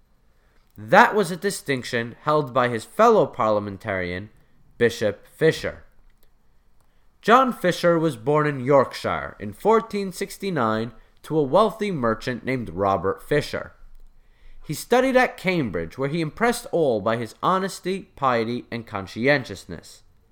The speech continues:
He was ordained priest in fourteen ninety-one and soon developed a reputation as a master preacher and orator. Fisher was stern and incorruptible,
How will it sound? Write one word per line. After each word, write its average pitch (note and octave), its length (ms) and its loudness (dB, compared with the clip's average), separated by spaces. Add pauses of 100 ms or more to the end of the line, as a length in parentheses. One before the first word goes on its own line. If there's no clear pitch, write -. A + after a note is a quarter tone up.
(460)
He D#3 120 0
was C#3 160 2
ordained E3 520 2
priest E3 320 -2
in A2 100 -8
fourteen D3 460 -4
ninety-one A2+ 680 -2 (540)
and C#3 140 -4
soon B3 340 0
developed G3+ 500 2
a G3 40 0
reputation F3+ 800 -2
as A2+ 160 -6
a C3+ 40 -6
master C#3 600 -2
preacher G#2+ 420 -8
and B2+ 200 -6
orator. C3 680 0 (1000)
Fisher G3 340 2
was B2 160 0
stern G3 440 4
and D#3+ 120 -4
incorruptible, C#3 1040 -2